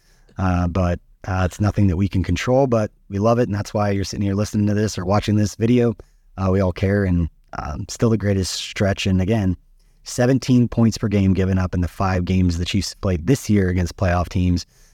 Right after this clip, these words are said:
To me, twenty-two is the magic number. If they can get to twenty-two points, I like their chance of beating anybody in the A F C.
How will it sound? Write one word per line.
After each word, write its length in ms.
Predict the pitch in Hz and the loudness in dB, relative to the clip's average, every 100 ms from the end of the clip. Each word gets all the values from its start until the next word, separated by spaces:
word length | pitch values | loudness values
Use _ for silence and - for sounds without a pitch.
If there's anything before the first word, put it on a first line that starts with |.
| _ | _
To 80 | - | -2
me, 180 | 117 117 - - | 0 0 -6 -10
twenty-two 400 | - 117 110 113 | 0 0 2 0
is 80 | 107 | 2
the 80 | 95 | 2
magic 300 | 95 92 85 | 0 0 -2
number. 200 | 85 76 | -2 -2
If 40 | 80 | -2
they 60 | |
can 60 | 92 | -2
get 80 | 101 | -2
to 60 | |
twenty-two 420 | - 110 104 - 98 | -2 0 0 0 -2
points, 400 | - 135 120 - | 2 2 0 -4
I 60 | 98 | -4
like 160 | 98 | -2
their 100 | 92 | -4
chance 320 | 87 101 87 98 | -2 -2 -2 -2
of 80 | |
beating 240 | 95 95 95 | 0 2 4
anybody 360 | 101 95 98 92 | 2 2 0 2
in 40 | |
the 80 | 90 | 0
A 100 | 85 | -2
F 80 | 85 | -4
C. 220 | - - | -8 -14